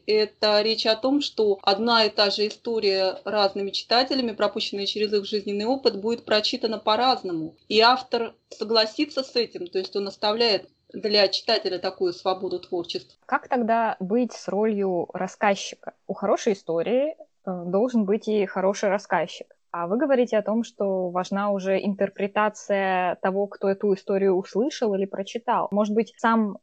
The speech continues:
Speaker 2: читающий или слушающий эту историю становится для себя таким рассказчиком и пересказывает,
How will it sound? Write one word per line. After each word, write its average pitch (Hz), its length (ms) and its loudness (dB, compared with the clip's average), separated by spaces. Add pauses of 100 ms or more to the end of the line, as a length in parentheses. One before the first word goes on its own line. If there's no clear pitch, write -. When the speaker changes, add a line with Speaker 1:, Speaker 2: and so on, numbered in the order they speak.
Speaker 2:
читающий 269 640 2
или 190 220 0
слушающий 262 680 0
эту 196 200 -2
историю 185 460 -2
становится 190 540 -2
для 190 160 2
себя 196 320 2
таким 180 280 -4
рассказчиком 175 800 -2
и 180 60 -6
пересказывает, 214 760 0